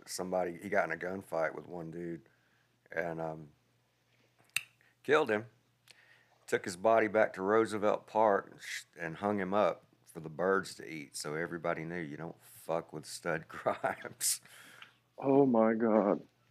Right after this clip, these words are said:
Speaker 2: man! I'll tell you, let me tell you, I'll tell you. I was telling David Humphreys the other day these two stories about my dad. <laughs> I'll, I'll add a third one.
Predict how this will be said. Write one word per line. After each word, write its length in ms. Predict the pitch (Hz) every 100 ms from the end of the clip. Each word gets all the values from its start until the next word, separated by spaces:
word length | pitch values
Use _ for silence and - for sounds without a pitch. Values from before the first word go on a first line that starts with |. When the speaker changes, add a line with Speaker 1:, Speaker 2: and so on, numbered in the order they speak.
| - _ _ _ _ - - - - -
Speaker 2:
man! 180 | 127 139
I'll 100 | 190
tell 140 | 139
you, 80 | 131 95 - - - _ - - - - -
let 60 | 202
me 40 |
tell 200 | - 220
you, 320 | 180 147 123 -
I'll 100 | 170
tell 180 | - 165
you. 100 | 117 - - -
I 60 | 131 131
was 180 | -
telling 280 | - 160 127
David 280 | 117 123 113
Humphreys 420 | 117 95 104 101
the 80 | 110
other 120 | 95 95 98
day 180 | 104 98 -
these 340 | - 113 107
two 200 | - 117
stories 480 | 101 - 107 98 101
about 220 | 101 98
my 140 | 104 101
dad. 380 | 107 104 104 101 _ _ _ _
<laughs> 600 | - - - 415 359 370 - - - - - - - - - - - - - - - - - - - -
I'll, 240 | 127 127 -
I'll 200 | 135 143
add 180 | 143 123
a 60 |
third 360 | 101 123 117 104
one. 200 | 95 90